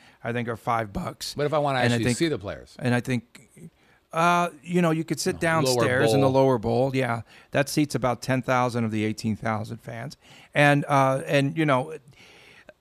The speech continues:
Speaker 1: the ticket prices actually <laughs> went up this season with a new
Speaker 2: Oh,
Speaker 1: coach.
Speaker 2: good idea.
Speaker 1: So a lot of those seats are scholarship seats, though.
Speaker 2: Uh,
Speaker 1: So
Speaker 2: okay.
Speaker 1: two thousand plus, you know, th-, I know a lot of people that are
Speaker 2: So here's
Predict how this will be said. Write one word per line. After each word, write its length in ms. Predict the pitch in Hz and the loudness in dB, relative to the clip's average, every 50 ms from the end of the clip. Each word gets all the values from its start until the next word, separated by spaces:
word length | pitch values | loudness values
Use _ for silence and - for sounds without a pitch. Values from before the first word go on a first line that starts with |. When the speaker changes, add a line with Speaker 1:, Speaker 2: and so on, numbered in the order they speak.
| - | -12
Speaker 1:
the 140 | - 151 151 | 0 0 0
ticket 320 | 135 - 202 208 208 175 | 2 4 2 4 2 0
prices 420 | - 151 139 143 139 117 127 110 127 | 2 2 2 2 2 0 -2 -2 0
actually 420 | 147 160 170 - - - 95 76 - 135 | 0 0 0 -2 -2 -4 -4 -2 -2 -2
<laughs> 120 | 117 - 143 | -2 -2 0
went 260 | 139 139 139 123 - | 2 2 4 4 4
up 200 | 160 139 - - | 2 0 0 0
this 180 | 151 202 185 | -6 -8 -6
season 440 | - - - 135 131 120 - - 117 | -6 -8 -6 -4 -6 -6 -6 -6 -8
with 100 | 120 117 | -6 -6
a 60 | 120 | -4
new 80 | 120 - | -2 -2
Speaker 2:
Oh, 60 | 113 | -4
Speaker 1:
coach. 200 | - - 117 127 | -4 -6 -6 -4
Speaker 2:
good 120 | - 196 185 | -2 0 0
idea. 280 | 165 160 185 165 107 - - - - - | 0 -2 -2 -6 -6 -8 -12 -20 -20 -12
Speaker 1:
So 520 | - - 147 131 127 127 127 123 123 131 _ _ _ - | -2 2 4 6 6 6 4 2 -2 -6 _ _ _ -4
a 80 | - 139 | 0 4
lot 160 | 147 160 175 | 6 6 6
of 80 | 175 156 | 6 4
those 160 | 151 135 - | 2 2 2
seats 220 | - 139 - - | 0 -2 -2 -2
are 40 | 117 | -6
scholarship 600 | - - - 135 135 139 131 113 - - 107 - | -6 -2 0 2 2 2 0 -2 -4 -8 -8 -10
seats, 280 | - - 107 107 - - | -8 -8 -8 -8 -8 -6
though. 300 | - 113 110 113 113 113 | -4 -2 0 0 -2 -4
Speaker 2:
Uh, 20 | 107 | -6
Speaker 1:
So 420 | 98 - 117 110 107 104 110 - _ _ _ _ - - | -6 -4 -2 -2 -2 -4 -6 -8 _ _ _ _ -20 -18
Speaker 2:
okay. 180 | - - - 143 | -12 -4 -2 -2
Speaker 1:
two 60 | 127 | 0
thousand 640 | - 135 127 120 120 117 110 120 117 113 110 107 - | 2 2 2 2 2 0 0 0 0 0 0 -2 -4
plus, 420 | - 117 113 113 113 - - - - - | -2 -2 0 -2 -2 -4 -8 -10 -6 -4
you 100 | 123 113 | -2 0
know, 240 | 113 113 113 117 123 135 | 0 0 -2 -2 -4 -6
th-, 120 | 131 - | -6 -6
I 120 | 151 131 | -4 -2
know 160 | 120 117 113 113 | -2 -2 -2 -2
a 20 | |
lot 160 | 113 113 110 | -2 -2 -4
of 60 | 110 | -4
people 280 | - - 117 - - 113 | -6 -10 -10 -10 -8 -8
that 100 | 113 110 | -6 -4
are 180 | 117 117 113 - - | -4 -6 -6 -8 -12
Speaker 2:
So 180 | - - 151 131 | -8 -4 -4 -2
here's 160 | 127 170 214 | 2 2 2